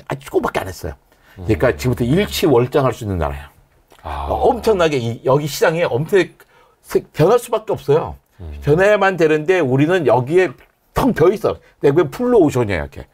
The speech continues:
Speaker 1: 쭉 성장할 수 있는 거죠. 지열을 빼고 받으라-, 보더라도 우리가 알-, 웬-, 웬만한 알만한 나라 중에서 태양광과 풍력 산업에 우리가 제일 조금 생산한 나라에 해당하거든요.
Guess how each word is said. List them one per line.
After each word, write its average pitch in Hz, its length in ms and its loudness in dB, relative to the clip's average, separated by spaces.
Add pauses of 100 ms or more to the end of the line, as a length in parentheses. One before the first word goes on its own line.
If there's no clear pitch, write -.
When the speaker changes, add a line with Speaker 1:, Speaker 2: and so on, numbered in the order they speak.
(360)
Speaker 1:
쭉 240 400 2
성장할 202 400 0
수 160 100 -4
있는 113 160 -4
거죠. 85 240 -2 (220)
지열을 202 540 2
빼고 214 340 2
받으라-, 135 440 0
보더라도 127 640 0
우리가 123 440 0
알-, 107 140 2
웬-, 110 300 2 (120)
웬만한 123 380 2
알만한 175 520 2
나라 120 240 2
중에서 107 500 -2 (540)
태양광과 143 720 0 (140)
풍력 196 280 0
산업에 135 220 2
우리가 120 240 2
제일 131 300 2
조금 226 420 -2 (180)
생산한 180 440 0
나라에 139 280 2
해당하거든요. 143 760 0